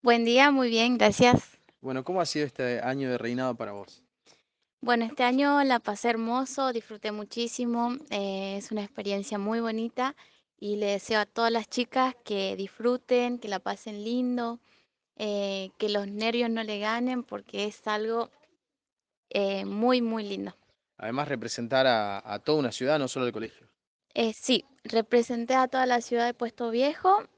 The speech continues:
Speaker 1: y, mm, también fui al, a la elección departamental en el Carmen. Fue algo muy lindo. No me esperaba salir algo, em, dentro
Speaker 2: Ah,
Speaker 1: de
Speaker 2: fuiste
Speaker 1: tantas
Speaker 2: nombrada,
Speaker 1: chicas.
Speaker 2: sí, sí.
Speaker 1: Sí, salí dama de honor y, bueno,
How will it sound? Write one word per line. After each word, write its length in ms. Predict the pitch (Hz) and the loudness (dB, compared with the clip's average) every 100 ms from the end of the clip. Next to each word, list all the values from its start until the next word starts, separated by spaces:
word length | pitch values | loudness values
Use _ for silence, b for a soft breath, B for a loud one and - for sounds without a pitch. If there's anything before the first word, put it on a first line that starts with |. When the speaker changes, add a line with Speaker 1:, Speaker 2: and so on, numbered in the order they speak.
| - | -6
Speaker 1:
y, 800 | 247 240 226 226 220 220 214 208 | 0 2 2 0 0 -2 -4 -6
mm, 440 | 208 202 208 208 | -6 -8 -8 -6
también 540 | 214 208 214 214 214 208 | -2 0 0 0 -2 -6
fui 300 | - 220 214 | 0 2 4
al, 480 | 202 196 202 196 - | 2 0 -4 -8 -6
a 120 | 202 | -4
la 240 | 196 190 | -4 -4
elección 360 | 190 196 - 208 | -4 -8 -10 -8
departamental 680 | 202 - 185 190 185 196 208 | -6 -6 -6 -6 -6 -4 -2
en 80 | 196 | -2
el 160 | 185 | -4
Carmen. 460 | - 202 226 240 262 | -2 0 2 2 0
Fue 260 | - 208 202 | -2 -4 -2
algo 160 | 202 | -2
muy 180 | 202 202 | -4 -4
lindo. 400 | 202 240 254 262 - | 0 2 4 2 0
No 220 | 214 226 | -2 0
me 280 | 240 233 220 | 2 2 0
esperaba 540 | - 214 208 214 220 | 2 4 8 8 6
salir 460 | 214 202 208 240 262 | 6 4 6 6 6
algo, 380 | 254 269 277 330 B B B B B | 6 6 4 2 B B B B B
em, 720 | - 226 220 208 208 202 190 | 0 2 2 -2 -4 -4 -4
dentro 260 | 202 202 220 | -4 -2 0
Speaker 2:
Ah, 40 | |
Speaker 1:
de 80 | 208 | 0
Speaker 2:
fuiste 80 | 220 | 0
Speaker 1:
tantas 180 | 220 151 | 0 0
Speaker 2:
nombrada, 400 | 147 190 180 139 | 4 6 6 4
Speaker 1:
chicas. 160 | 151 147 | -2 -8
Speaker 2:
sí, 80 | |
sí. 240 | 165 240 220 | 2 4 4
Speaker 1:
Sí, 0 | b b b - | b b b 2
salí 640 | 226 208 220 226 220 214 | 6 6 4 2 2 2
dama 280 | 202 208 208 | 2 4 4
de 80 | 202 | 2
honor 340 | 202 220 277 - | 4 6 4 2
y, 120 | 190 | -10
bueno, 260 | 196 180 190 | -4 -4 -4